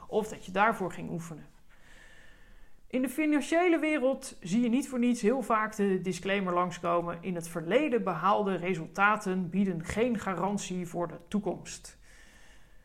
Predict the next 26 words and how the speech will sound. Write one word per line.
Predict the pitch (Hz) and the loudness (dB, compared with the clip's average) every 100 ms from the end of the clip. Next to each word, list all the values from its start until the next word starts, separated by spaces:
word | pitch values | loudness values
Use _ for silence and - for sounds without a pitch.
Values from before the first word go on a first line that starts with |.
| - - - - - - | -20 -20 -20 -20 -20 -8
En | 196 226 | 0 2
daar | 214 202 | 4 2
zit | 247 | 0
heel | 214 220 | 0 0
veel | 180 | 0
waarheid | 170 151 147 147 | 0 0 0 -4
in. | 156 151 - - - | -14 -16 -18 -20 -20
Want | - 196 202 - - | -2 -2 -2 -6 -4
dit | 233 240 | -4 -2
geldt | - 208 214 - - - - | 2 4 4 0 -14 -20 -14
in | 190 | -8
feite | 190 185 180 | 0 0 -2
voor | 165 - | -8 0
alles | 226 220 185 | 2 2 0
in | |
je | 165 | -4
leven, | 160 156 151 160 156 - - | -4 -4 -8 -12 -16 -18 -10
inclusief | - 294 285 190 190 - | -4 -2 0 0 -2 -4
de | 175 | -2
tijd | 180 175 | 0 0
die | 185 | -2
je | 185 | -4
met | 175 | -6
je | 170 | -2
paard | 214 208 202 - | 2 2 0 -6
doorbrengt. | - 202 180 165 151 147 - | 2 2 2 -2 -10 -14 -20